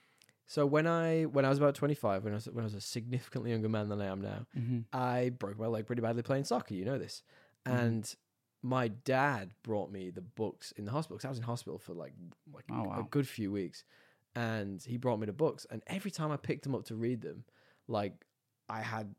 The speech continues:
Speaker 1: like, my pe-, my leg started to hurt, or I, or a nurse had to come over to give me an injection.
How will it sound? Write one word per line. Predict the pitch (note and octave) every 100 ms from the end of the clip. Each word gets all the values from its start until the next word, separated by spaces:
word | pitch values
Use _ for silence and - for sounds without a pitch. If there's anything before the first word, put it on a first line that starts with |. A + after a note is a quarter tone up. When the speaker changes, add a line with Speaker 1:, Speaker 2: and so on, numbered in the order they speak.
| -
Speaker 1:
like, | A#2 G#2
my | G2+
pe-, | - B2+ -
my | B2
leg | A#2+ D3 D#3+
started | E3 D3+ D3+
to | D3
hurt, | D#3 D3+ D3 B2
or | A#2
I, | A2 A2 G#2+ F#2 G#2+ -
or | B2 A#2
a |
nurse | A#2+ D3+ E3+ E3
had | D#3+
to | -
come | D#3+
over | D#3 D#3
to | D3
give | C#3+ B2+
me |
an | A#2+
injection. | G#2+ D3+ D#3 - D#3 C#3+